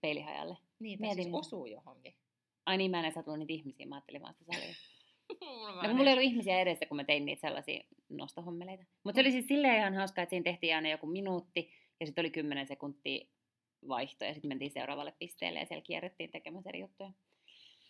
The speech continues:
Speaker 2: Mä olin tota, tänä aamuna mun ystävälläni, tai olin viime yönä ystävälläni yötä, ja heräsin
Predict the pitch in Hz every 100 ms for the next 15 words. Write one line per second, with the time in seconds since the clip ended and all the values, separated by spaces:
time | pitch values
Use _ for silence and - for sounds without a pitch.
0 | - 175 185 165 160 151 156 151 147 101
1 | 85 53 _ _ - - - _ - 165
2 | 147 139 135 131 151 - 139 131 - -
3 | 135 123 131 143 135 123 - 185 196 156
4 | 139 143 135 135 - 135 127 135 135 135
5 | 131 127